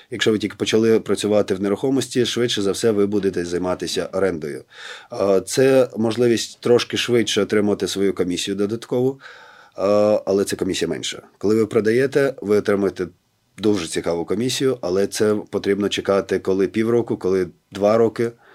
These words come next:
в залежності від угоди, в залежності, якщо це новобудова і буде вона з-, завершена в ек-, здана в експлуатацію тільки через два роки, основну комісію ви отримаєте тоді.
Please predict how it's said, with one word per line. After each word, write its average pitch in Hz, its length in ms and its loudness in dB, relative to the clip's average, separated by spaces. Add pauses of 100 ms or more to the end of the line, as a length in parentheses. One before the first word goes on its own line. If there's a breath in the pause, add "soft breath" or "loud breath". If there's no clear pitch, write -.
(180 soft breath)
в 98 60 -10
залежності 98 480 -2
від 95 140 0
угоди, 113 260 4
в 107 40 -2
залежності, 92 500 0
якщо 90 220 -2
це - 140 -8
новобудова 87 720 -2
і 90 160 -2
буде 90 240 -4
вона 87 240 -2
з-, 87 160 -4
завершена 90 520 -2
в 85 100 -8
ек-, 87 240 -10
здана 92 280 -4
в 90 60 -4
експлуатацію 90 580 -4
тільки 87 260 -6
через 87 280 -4
два 87 140 0
роки, 110 220 -2
основну 90 260 -2
комісію 85 360 -4
ви 87 60 -2
отримаєте 85 520 -6
тоді. 90 300 -6